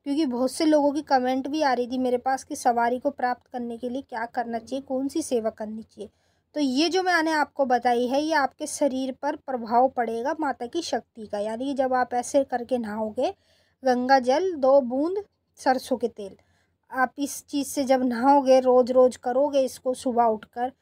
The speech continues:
फिर इससे नहाकर माता की जोत जलाओगे, तो माता काली खुद दौड़ी चली आएगी, आपके शरीर में प्रवेश कर जाएगी।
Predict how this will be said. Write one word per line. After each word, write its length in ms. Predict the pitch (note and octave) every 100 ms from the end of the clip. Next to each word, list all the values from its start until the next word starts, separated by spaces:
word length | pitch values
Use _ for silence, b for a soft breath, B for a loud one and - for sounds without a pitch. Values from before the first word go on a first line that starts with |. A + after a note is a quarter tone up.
| _ _ -
फिर 120 | C4
इससे 280 | C4 B3+ C#4+
नहाकर 500 | C4 A3 B3+ B3 C4
माता 320 | A#3+ A#3 A3+
की 140 | A#3 B3
जोत 240 | A3+ A3+
जलाओगे, 520 | G#3+ G#3+ G3+ G#3 B3
तो 160 | E4+ D#4
माता 340 | B3+ A#3+ -
काली 400 | A3 - G3 G#3+
खुद 300 | C#4+ - C#4+
दौड़ी 300 | B3+ A#3 A3
चली 320 | A3 G#3+ G#3 G3+
आएगी, 260 | G#3 C#4
आपके 320 | D#4+ C4 -
शरीर 360 | C4+ B3 A#3 A3+
में 140 | A3
प्रवेश 440 | A3+ A3 G#3+ C4 D4
कर 220 | - A#3+
जाएगी। 420 | G#3 G#3 G3+ G#3